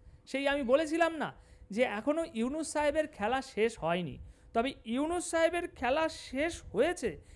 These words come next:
এটা বোঝা মাত্রই ইউনূস সাহেবের বিপরীত যে শক্তিটা আছে, সেই শক্তিটি খেলা শুরু করবে। কারণ আন্তর্জাতিক ভূ রাজনীতিতে চালগুলো ঠিক এভাবেই দেয়া হয়, প্রথমে দেখে নেওয়া হয় অপোনেন্ট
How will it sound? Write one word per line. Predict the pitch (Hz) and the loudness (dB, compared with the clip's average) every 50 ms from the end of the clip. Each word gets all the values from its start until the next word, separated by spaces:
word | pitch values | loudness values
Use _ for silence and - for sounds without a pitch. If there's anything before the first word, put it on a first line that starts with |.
| - - - - - | -20 -20 -20 -12 -6
এটা | - 262 262 330 311 | -4 -2 0 2 2
বোঝা | 240 190 202 247 254 311 359 | 2 4 4 6 6 6 6
মাত্রই | 370 370 349 349 - 339 320 262 185 135 - - - | 6 4 2 0 0 -2 0 0 0 -2 -4 -6 -4
ইউনূস | 202 240 262 285 311 285 - - | -4 -4 -4 -4 -6 -8 -8 -6
সাহেবের | 294 285 285 285 302 294 269 | -4 -2 -2 0 0 -2 -2
বিপরীত | 196 156 175 214 202 - 294 320 359 359 - | -2 -4 -4 -4 -4 -2 -2 0 0 -2 -2
যে | 247 302 311 294 | -2 -4 -6 -4
শক্তিটা | - 262 254 - - 285 277 269 269 262 | -4 -6 -8 -8 -8 -8 -6 -4 -2 -2
আছে, | 247 247 - 156 - - - - - - - - - - | -2 -4 -6 -8 -12 -12 -14 -20 -20 -20 -20 -20 -20 -18
সেই | - - 294 320 294 | -12 -8 -6 -6 -4
শক্তিটি | - 285 277 277 - 277 240 269 254 | -2 -4 -4 -4 -4 -6 -6 -4 -6
খেলা | 226 - - 170 180 196 196 | -8 -6 -2 0 2 2 2
শুরু | 196 - 185 170 175 170 | 0 -4 -4 -4 -4 -2
করবে। | 170 151 143 135 127 120 - - - - - - - - - - | -2 -4 -4 -4 -6 -12 -16 -18 -20 -20 -20 -20 -20 -12 -4 0
কারণ | 285 320 370 370 359 - - | 2 2 2 0 -2 -8 -6
আন্তর্জাতিক | - 240 262 285 269 - 320 302 269 302 320 302 311 330 311 - - - - - - _ _ _ - - - _ _ _ - - - - - - - - - - | -4 -2 -2 -2 -2 -4 -4 -2 2 2 2 2 2 -2 -6 -6 -10 -18 -20 -20 -20 _ _ _ -20 -20 -20 _ _ _ -20 -20 -20 -20 -20 -20 -20 -16 -6 0
ভূ | 170 180 233 | 2 4 6
রাজনীতিতে | 262 277 269 269 262 269 277 294 285 294 302 262 311 302 294 - - - - - - - - - - - - - - | 8 6 6 6 2 0 -4 -4 -2 -2 -2 0 2 2 2 0 -2 -14 -20 -20 -20 -20 -20 -20 -20 -20 -20 -6 -2
চালগুলো | - 226 240 262 269 233 285 294 302 | 2 2 4 4 2 2 4 4 4
ঠিক | 294 294 302 294 - - | 4 2 0 -4 -2 0
এভাবেই | 202 202 208 226 240 262 262 240 | 2 2 2 2 0 0 -2 -2
দেয়া | 170 170 180 175 156 | -2 0 0 0 0
হয়, | 135 135 123 - - - _ _ _ _ _ _ _ - | -2 -6 -10 -12 -14 -20 _ _ _ _ _ _ _ 0
প্রথমে | 269 302 330 349 359 285 | 2 2 2 2 2 2
দেখে | 240 269 269 320 320 330 | 2 2 2 2 2 2
নেওয়া | 330 311 285 247 | 2 2 2 2
হয় | 214 170 143 - - - - | 2 0 -2 -4 -6 -2 0
অপোনেন্ট | 196 220 - 294 302 311 320 330 330 302 - - | 0 2 2 0 0 0 0 -2 -2 -6 -12 -14